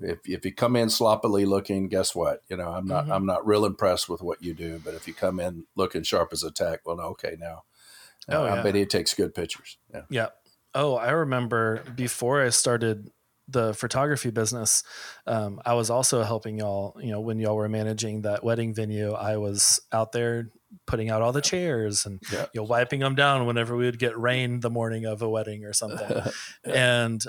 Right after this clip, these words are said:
Speaker 2: uh, and I remember seeing, 'cause I, I had an interest in photography and I had taken a few family
Speaker 1: Yeah.
Speaker 2: photos at this point, like senior photos, but not, not weddings.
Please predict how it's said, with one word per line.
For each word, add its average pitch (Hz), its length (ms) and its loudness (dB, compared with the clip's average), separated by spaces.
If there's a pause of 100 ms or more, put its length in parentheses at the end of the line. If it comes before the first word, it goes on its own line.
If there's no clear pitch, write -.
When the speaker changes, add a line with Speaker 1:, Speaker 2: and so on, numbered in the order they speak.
Speaker 2:
uh, 107 320 0 (220)
and 127 200 0
I 123 100 4
remember 127 440 2
seeing, 113 720 0 (240)
'cause 151 140 0
I, 143 380 6
I 135 40 6
had 131 300 2
an 127 100 -2
interest 123 400 -2
in 120 140 -4
photography 117 840 -2
and 113 160 -2
I 117 120 0
had 113 200 -2
taken 117 400 -6
a 110 60 -6
few 107 540 -6
family 185 320 -2
Speaker 1:
Yeah. 151 80 -4
Speaker 2:
photos 131 520 2 (100)
at 123 200 -2
this 117 160 -2
point, 117 440 -4
like 98 180 -16
senior 156 320 -2
photos, 120 520 0 (420)
but 123 140 0
not, 127 180 2 (160)
not 131 340 -2
weddings. 113 560 0